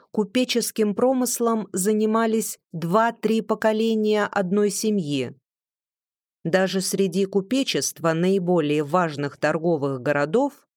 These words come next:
в том числе и в обеих столицах, можно назвать лишь считанное число семейств, удерживавших свои позиции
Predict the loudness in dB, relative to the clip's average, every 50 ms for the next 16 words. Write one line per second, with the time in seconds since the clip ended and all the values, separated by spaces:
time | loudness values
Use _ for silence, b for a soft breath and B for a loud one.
0 | _ -20 -6 0 2 2 2 2 0 -2 -2 -2 -2 -2 0 2 2 2 2 2
1 | 0 0 2 2 2 2 2 2 0 0 0 0 -2 -4 -6 -4 -2 0 0 0
2 | 0 0 -2 -2 -2 -4 -4 -4 -6 -12 -18 _ _ _ _ _ _ -2 0 2
3 | 2 2 2 2 0 0 2 2 2 2 0 0 0 2 2 2 2 -2 -6 -8
4 | -4 -2 0 0 2 0 0 -2 -4 -6 -6 -4 -2 -2 0 0 0 0 0 2
5 | 2 2 0 0 0 -2 -2 -4 -4 -2 0 0 0 0 0 0 0 0 2 2
6 | 2 2 0 0 -4 -6 -10 -16 -20 -20 b b b b b -2 0 2 2 2
7 | 2 0 0 0 0 0 -2 -2 -2 -2 -2 -2 -4 -4 -2 0 0 0 0 0
8 | 0 0 0 0 0 0 0 -2 -2 -2 -4 -4 -2 0 0 0 0 -2